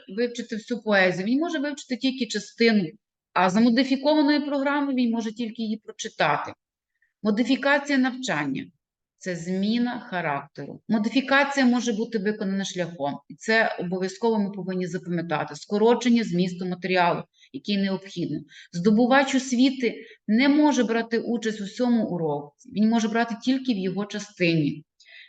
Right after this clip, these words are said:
Може запам'ятати тільки, що таке іменник, і на цьому буде дуже добре і буде достатньо. Може виконати тільки одну частинку вправи.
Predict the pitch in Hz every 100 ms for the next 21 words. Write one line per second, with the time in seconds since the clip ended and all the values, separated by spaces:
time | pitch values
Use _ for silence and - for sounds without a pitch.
0 | - 214 240 233 262 262 262 269 269 254
1 | 262 269 269 - 269 262 262 254 262 247
2 | 254 294 294 233 - 214 202 208 254 254
3 | 233 247 190 247 247 202 233 226 220 190
4 | 208 208 190 - 175 165 160 156 185 233
5 | 254 247 285 277 269 269 269 269 285 -
6 | 247 208 247 285 330 339 269 - 269 262
7 | 240 - 190 175 156 147